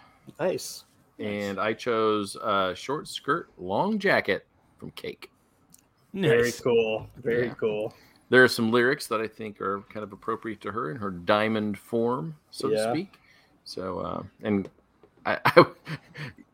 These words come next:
Speaker 2: Cake could work for a lot of characters 'cause they're so quirky, but
Speaker 1: Yeah.
Speaker 3: Yeah.
Speaker 1: Well, I mean, the title of that song works for her too. Short
Speaker 2: Exactly.
Speaker 1: skirt, long jacket. So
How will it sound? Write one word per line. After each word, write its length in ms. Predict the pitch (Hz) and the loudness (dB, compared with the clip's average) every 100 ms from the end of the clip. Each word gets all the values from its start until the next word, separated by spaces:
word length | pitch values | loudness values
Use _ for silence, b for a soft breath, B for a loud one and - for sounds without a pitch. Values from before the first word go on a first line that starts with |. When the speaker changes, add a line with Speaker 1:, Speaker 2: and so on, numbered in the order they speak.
| _ - | _ -2
Speaker 2:
Cake 260 | - 185 220 | 6 6 6
could 100 | 131 | 6
work 200 | 117 101 | 6 6
for 100 | 95 | 4
a 40 | |
lot 140 | 90 90 | 4 2
of 80 | 85 | 0
characters 520 | 82 80 - - - | -4 -6 -10 -14 -10
'cause 140 | - 82 | -10 -10
they're 80 | 80 | -10
so 180 | - - | -10 -12
quirky, 540 | - 82 - - - - | -6 -6 -6 -14 -20 -12
but 180 | - - _ _ - - | -12 -12 _ _ -14 -6
Speaker 1:
Yeah. 200 | 101 110 | -4 -2
Speaker 3:
Yeah. 180 | 104 87 - | -4 -4 0
Speaker 1:
Well, 340 | 127 135 135 - | 4 4 0 0
I 60 | |
mean, 320 | 147 143 131 | 2 2 0
the 80 | 123 | -4
title 440 | - 156 190 131 120 | 6 8 8 6 0
of 120 | 117 | 2
that 180 | 120 107 | 2 2
song 340 | 135 120 110 | 2 2 2
works 280 | 117 117 - | 2 0 -2
for 160 | 113 | 0
her 160 | 120 113 | 2 0
too. 340 | - 139 110 | 0 -2 -2
Short 280 | 104 - 117 | -4 0 2
Speaker 2:
Exactly. 340 | 101 85 82 113 | 2 2 0 0
Speaker 1:
skirt, 60 | 113 | -2
long 240 | 117 107 | -2 -2
jacket. 500 | 120 123 110 104 101 | -2 -2 -2 -6 -10
So 380 | - 104 101 | -8 -6 -6